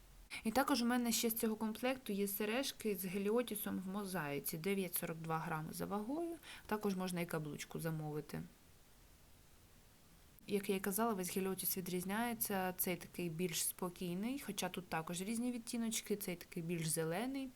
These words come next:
буває взагалі такий в синій уходить. Вартість сережок тисяча триста п'ятнадцять гривень, тридцять шість доларів. Далі дивимося один з комплектів, який ми дуже любимо, з новою вставкою. Це чароїд в огранюванні.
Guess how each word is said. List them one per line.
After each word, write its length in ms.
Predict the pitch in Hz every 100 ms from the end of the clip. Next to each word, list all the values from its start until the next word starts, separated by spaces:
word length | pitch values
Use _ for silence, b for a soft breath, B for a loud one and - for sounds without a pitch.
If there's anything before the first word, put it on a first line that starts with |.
| B B B
буває 340 | 170 175 202 226
взагалі 380 | 185 165 170 196
такий 220 | - 185
в 60 |
синій 440 | - - 175 160 160
уходить. 600 | 160 - 160 160 156 - - - - - -
Вартість 380 | 202 220 - -
сережок 420 | 220 226 247 277
тисяча 380 | 220 220 196 196
триста 380 | 190 185 - 180
п'ятнадцять 560 | 180 175 175 170 185
гривень, 360 | 175 226 285 285
тридцять 380 | 254 202 - 196
шість 300 | - 170 160
доларів. 600 | 156 156 156 156 - - - - - - - -
Далі 240 | 208 202
дивимося 400 | 196 190 180 190
один 140 | 185
з 60 | 180
комплектів, 560 | - 175 180 170 175 175
який 180 | -
ми 80 | 175
дуже 240 | 170 180 185
любимо, 360 | 254 294 226
з 80 | 185
новою 320 | 180 180 220
вставкою. 580 | 214 - 175 151 - 156
Це 220 | - 202
чароїд 480 | 208 185 170 208 240
в 40 |
огранюванні. 840 | 202 190 185 196 170 151 147 147